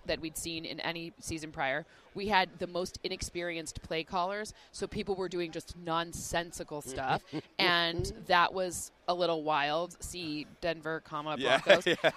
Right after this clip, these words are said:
Speaker 1: Um, and both of those things were, you know, it,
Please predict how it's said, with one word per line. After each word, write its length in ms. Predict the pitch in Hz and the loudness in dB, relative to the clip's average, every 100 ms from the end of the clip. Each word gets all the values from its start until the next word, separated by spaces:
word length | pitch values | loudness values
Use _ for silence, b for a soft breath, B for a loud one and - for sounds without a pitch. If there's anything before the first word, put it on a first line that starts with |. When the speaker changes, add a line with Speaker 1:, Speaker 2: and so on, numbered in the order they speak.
| 165 | 6
Speaker 1:
Um, 400 | 202 180 165 160 - - | 8 8 6 0 -4 -2
and 640 | 190 175 170 170 170 - - _ 165 208 - | 0 2 0 -2 -6 -10 -12 _ -12 -10 4
both 220 | 233 240 | 4 4
of 60 | 240 | 4
those 200 | 240 - | 4 4
things 340 | 214 214 196 | 0 0 -4
were, 380 | 196 190 180 - - | -2 0 0 -2 -4
you 80 | 233 | 0
know, 120 | 190 | 2
it, 200 | - | 2